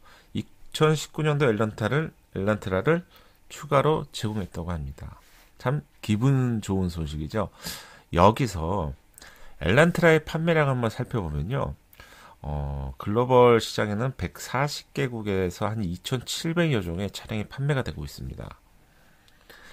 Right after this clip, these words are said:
현대차 그룹은요, 뭐 아슬아슬하게 오 위를 차지하고 있고요. 뭐 육 위와 격차가 굉장히 작은 그런 현재의 상황이거든요. 육 위에, 육 위는 포드인데요. 언제든지 오 위의 자리를 내줄 수 있는 어떤 위기를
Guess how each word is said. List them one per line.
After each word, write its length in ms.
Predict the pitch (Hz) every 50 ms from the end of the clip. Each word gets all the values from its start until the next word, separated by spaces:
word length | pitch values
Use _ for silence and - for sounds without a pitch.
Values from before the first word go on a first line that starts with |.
| - - - - -
현대차 460 | - - 147 156 185 175 - 185 175
그룹은요, 640 | 170 175 165 156 147 147 151 175 170 123 82 69 67 - _ _ _ _ _ _ - - - -
뭐 200 | - 71 60 - -
아슬아슬하게 720 | - - - - 139 143 147 131 - - 127 120 110 107 117
오 200 | 113 90 85 90
위를 240 | 101 104 101 104 98
차지하고 500 | - - - 131 - 143 131 120 110 82
있고요. 440 | 71 - - 80 82 87 113 135 - _ _ _
뭐 120 | - 78 85
육 240 | 87 98 104 -
위와 120 | 135 127 120
격차가 400 | - - 82 - - 104 104 98
굉장히 360 | 87 80 85 87 87 98 95
작은 720 | - - - - - 80 78 98 101 95 87 76 67 65 - - - - - - - - - - - _ _
그런 880 | - - - 90 85 82 78 76 71 69 67 64 62 58 53 50 53 53 -
현재의 400 | - - 127 127 117 117 104 101
상황이거든요. 760 | - - - - 135 131 104 80 73 71 - - 69 76 78 - - - - - - - - - - - - - -
육 120 | 110 131 151
위에, 340 | 170 175 170 170 165 160 147 - -
육 260 | 110 117 135 139 -
위는 200 | 170 160 165 151 -
포드인데요. 720 | - - - 185 - 180 151 110 104 117 127 98 78 73 - - - -
언제든지 800 | - 98 113 135 151 170 165 - 160 147 139 - 127 113 92 73
오 260 | 65 76 82 95 110 117
위의 260 | 135 147 147 143 -
자리를 400 | - - - 73 90 95 101 92
내줄 260 | 87 87 82 87 82
수 160 | - - -
있는 160 | 82 78 80 78
어떤 280 | 73 - 80 76 80
위기를 340 | 87 87 90 87 85 110 120